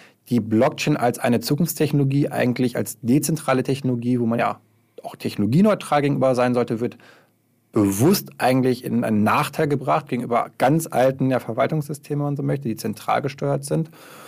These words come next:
Und das ist, finde ich, sehr schade, gerade für so Unternehmen irgendwie jetzt als Beispiel. Wir hatten das, glaub ich, öfter darüber gesprochen, über das, ähm, Startup, noch junge, ähm, Unstoppable Finance zum Beispiel, wo es eine DeFi-Wallet eben, äh, entstehen soll, wo daran gebaut wird.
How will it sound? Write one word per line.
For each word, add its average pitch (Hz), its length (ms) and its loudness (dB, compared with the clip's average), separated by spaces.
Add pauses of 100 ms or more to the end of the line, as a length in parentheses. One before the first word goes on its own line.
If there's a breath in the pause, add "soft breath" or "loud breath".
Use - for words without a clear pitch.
(260 loud breath)
Und 127 200 2
das 143 100 4
ist, 143 160 2
finde 143 160 4
ich, 120 80 2
sehr 127 140 4
schade, 127 340 2
gerade 123 320 0
für 123 160 0
so 113 320 2 (420 soft breath)
Unternehmen 135 600 2
irgendwie 127 320 2
jetzt - 360 -2
als 117 180 -2
Beispiel. 135 440 2
Wir 120 60 4
hatten 131 160 2
das, 113 100 0
glaub 117 100 -2
ich, 117 60 -8
öfter 123 220 -2
darüber 120 200 4
gesprochen, 120 540 0
über 120 160 2
das, 113 340 2
ähm, 110 300 2 (720 loud breath)
Startup, 120 500 0
noch 107 140 0
junge, 123 340 4
ähm, 117 240 2
Unstoppable 123 520 0
Finance 160 420 2
zum 143 140 2
Beispiel, 127 640 2 (380 loud breath)
wo 120 140 2
es 113 100 0
eine 117 240 2
DeFi-Wallet 131 800 2
eben, 123 360 2 (140)
äh, 120 340 4
entstehen 127 420 2
soll, 117 240 4
wo 113 60 -2
daran 113 200 0
gebaut 110 340 0
wird. 107 100 -2